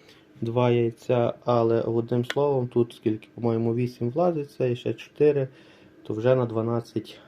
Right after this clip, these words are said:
на дванадцять яєць місце я маю тут. А ще в великому інкубаторі в мене є, е,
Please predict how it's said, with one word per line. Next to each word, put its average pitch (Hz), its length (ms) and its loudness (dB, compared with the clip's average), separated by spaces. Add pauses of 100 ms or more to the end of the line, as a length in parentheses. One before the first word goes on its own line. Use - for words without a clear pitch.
(120)
на 110 80 -4
дванадцять 110 500 -6
яєць 180 460 -2 (120)
місце 127 420 -4
я 117 160 0
маю 117 280 0
тут. 107 220 -6 (460)
А 107 80 -2
ще 120 180 0
в 110 60 0
великому 170 520 0
інкубаторі 160 680 0
в 143 60 -8
мене 143 300 -2
є, 143 420 -2 (400)
е, 123 600 0